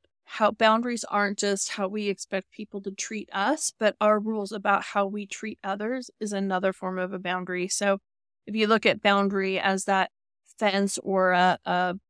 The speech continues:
I don't know, a permeable membrane of some sort that we think about what we allow to come in, but also what we allow to go out. So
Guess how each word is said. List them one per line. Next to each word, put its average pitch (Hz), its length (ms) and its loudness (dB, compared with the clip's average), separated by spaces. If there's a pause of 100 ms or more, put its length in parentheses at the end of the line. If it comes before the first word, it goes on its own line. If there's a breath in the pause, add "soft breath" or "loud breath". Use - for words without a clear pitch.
(360)
I 190 100 -14
don't 190 160 -6
know, 180 160 -4
a 175 60 -6
permeable 196 540 -4
membrane 196 760 0
of 196 180 -2
some 196 280 0
sort 190 580 -2
that 196 240 0
we 214 120 -4
think 208 260 -6
about 196 400 2
what 214 340 2
we 214 140 -2
allow 190 260 2
to 196 100 -4
come 202 280 -4
in, 202 180 -4
but 196 160 -6
also 247 320 -2
what 339 180 2
we 262 140 -2
allow 202 280 4
to 196 120 -2
go 175 160 0
out. 175 400 6 (460)
So 196 500 2